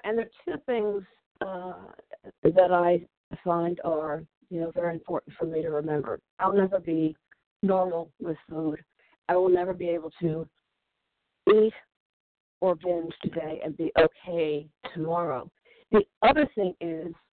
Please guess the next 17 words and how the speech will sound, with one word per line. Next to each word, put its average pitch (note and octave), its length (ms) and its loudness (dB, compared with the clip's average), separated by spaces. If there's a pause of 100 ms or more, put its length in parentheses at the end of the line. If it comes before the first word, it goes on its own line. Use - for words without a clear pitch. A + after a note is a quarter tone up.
(600)
if F3+ 160 -2
I G#3+ 300 0 (120)
have E3+ 340 -6 (540)
any G#3+ 480 2
extreme F3+ 640 -2
emotion, D#3+ 520 -4 (200)
especially F3 600 -2
a D3 140 2
resentment, C#3+ 580 -4 (600)
I E3+ 200 -2 (220)
have F#3 220 -8
to D3 80 -14
take D3 260 -10
care - 180 -6
of C3+ 100 -14
that C3 180 -10 (220)
immediately, D#3 920 -2